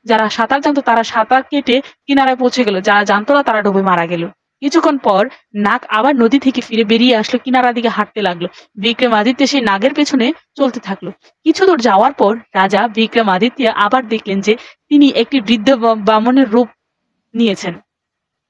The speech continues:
রাজা ভাবলেন, এখনই ঠিক সময় সেই রহস্যময় প্রাণীটি থেকে তথ্য পাওয়ার। বিক্রমাদিত্য পদক-,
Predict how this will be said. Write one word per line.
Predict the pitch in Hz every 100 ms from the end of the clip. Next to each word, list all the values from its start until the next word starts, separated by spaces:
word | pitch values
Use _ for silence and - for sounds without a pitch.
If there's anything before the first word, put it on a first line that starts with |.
| _ _
রাজা | 208 214 240
ভাবলেন, | 208 202 220 226 _ -
এখনই | 254 302 285
ঠিক | - 294
সময় | - 233
সেই | 277 233
রহস্যময় | 214 269 - 277 247
প্রাণীটি | 226 202 208 269
থেকে | - 269
তথ্য | - 240 240
পাওয়ার। | - 170 - _ _
বিক্রমাদিত্য | 190 208 214 196 190 247 277
পদক-, | 247 226 269 -